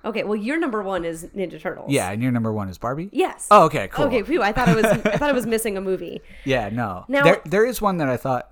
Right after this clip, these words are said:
Speaker 2: um, could have been in your top ten, but it was interesting.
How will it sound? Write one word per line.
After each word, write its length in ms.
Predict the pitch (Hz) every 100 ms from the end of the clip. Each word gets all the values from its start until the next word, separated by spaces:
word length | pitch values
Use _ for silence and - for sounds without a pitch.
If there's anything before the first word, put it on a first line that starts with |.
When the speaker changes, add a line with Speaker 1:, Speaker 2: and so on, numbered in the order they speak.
| _ -
Speaker 2:
um, 400 | 104 98 95 101
could 160 | - 113
have 320 | 98 90 - _
been 140 | 113 98
in 120 | 92
your 100 | 90
top 220 | 85 92
ten, 220 | - 90 82
but 340 | 90 85 82 - _ _ - - _ - - -
it 60 | 110
was 160 | 87
interesting. 440 | 95 - - 87